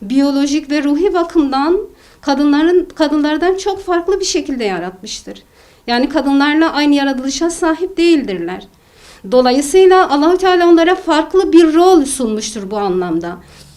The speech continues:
Maişetin, iaşenin sağlanması gibi konular,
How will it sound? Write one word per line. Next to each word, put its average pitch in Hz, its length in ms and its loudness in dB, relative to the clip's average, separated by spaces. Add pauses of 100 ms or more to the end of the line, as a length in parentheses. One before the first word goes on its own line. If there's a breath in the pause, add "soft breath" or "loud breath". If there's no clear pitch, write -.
(140 soft breath)
Maişetin, 277 880 0
iaşenin 262 560 -2
sağlanması 247 680 -4
gibi 240 240 -8
konular, 226 600 -4